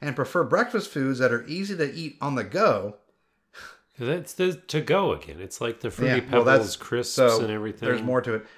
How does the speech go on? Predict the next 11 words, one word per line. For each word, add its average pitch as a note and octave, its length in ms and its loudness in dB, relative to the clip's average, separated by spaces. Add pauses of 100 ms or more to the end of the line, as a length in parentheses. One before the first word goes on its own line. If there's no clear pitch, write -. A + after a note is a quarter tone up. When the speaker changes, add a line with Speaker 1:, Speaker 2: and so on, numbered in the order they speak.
(140)
Speaker 1:
"That A#3 220 2
can A#3+ 120 4
be F3 140 2
hard B2+ 600 4 (200)
when C3 200 -2
shuffling G3+ 560 0
kids D#3+ 360 -4
in D3 100 -4
the B2+ 80 0
carpool D3 500 0
line, G#2 380 -6